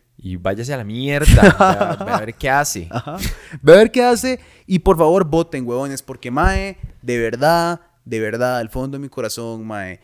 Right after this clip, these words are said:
Speaker 2: estas varas se pierden. Y lo que, y lo que dijo este mae en este podcast, Gustavo, es como las varas que no se recuerdan por qué son y de dónde vienen se convierten en un rito sin sentido.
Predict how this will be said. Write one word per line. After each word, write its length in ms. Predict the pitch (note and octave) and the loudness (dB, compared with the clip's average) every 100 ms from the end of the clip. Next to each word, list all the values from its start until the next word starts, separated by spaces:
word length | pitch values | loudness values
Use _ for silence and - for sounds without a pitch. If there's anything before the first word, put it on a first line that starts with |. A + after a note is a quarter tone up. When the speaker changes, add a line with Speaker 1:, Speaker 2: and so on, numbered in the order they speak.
| _ - | _ -6
Speaker 2:
estas 340 | C3+ - C#3+ | -6 -4 -6
varas 260 | B2 B2 A#2+ | -6 -8 -10
se 100 | A#2+ | -14
pierden. 640 | - C3+ C3 B2+ A2+ G#2 E2 | -14 -4 -2 -2 -6 -14 -12
Y 80 | B2+ | -8
lo 160 | A#2+ A2+ | -8 -8
que, 240 | A#2+ A2+ - | -10 -12 -12
y 60 | |
lo 140 | A#2 A2 | -14 -10
que 80 | A2+ | -8
dijo 120 | C3 | -8
este 180 | C#3+ D3 | -8 -12
mae 400 | C3+ C#3 C3+ F#2+ | -14 -14 -16 -16
en 80 | A2+ | -18
este 160 | - | -18
podcast, 360 | - B2+ - A#2+ | -16 -16 -14 -14
Gustavo, 540 | G2 - B2 A#2+ A#2 | -14 -4 -2 0 -2
es 180 | - A2 | -4 -8
como 360 | - A#2 A2 G2 _ _ _ - | -8 -8 -8 -10 _ _ _ -8
las 240 | B2+ B2 | -4 -4
varas 300 | B2 C#3+ F#3 | -2 -4 -4
que 120 | - B2+ | -8 -8
no 140 | C3+ | -8
se 100 | D3 | -10
recuerdan 600 | D3+ C#3+ C#3 C3+ A#2+ G#2 | -10 -10 -6 -6 -6 -12
por 220 | - G#2 | -14 -20
qué 220 | - C#3 C#3+ | -8 -6 -6
son 320 | - D3 B2+ | -6 -6 -6
y 60 | G#2+ | -8
de 60 | |
dónde 260 | G2+ A#2+ C#3+ | -8 -10 -8
vienen 340 | C#3 C#3 C#3+ | -8 -8 -10
se 120 | C3+ A#2+ | -14 -14
convierten 440 | F#3+ G#2+ G#2+ B2 | -12 -10 -10 -10
en 80 | A#2+ | -10
un 180 | A#2+ A2+ | -10 -8
rito 420 | B2+ - C#3 C3+ _ _ | -8 -6 -10 -10 _ _
sin 260 | - C3 | -12 -10
sentido. 500 | A2+ G#2 - G#2+ G2+ | -10 -12 -12 -10 -10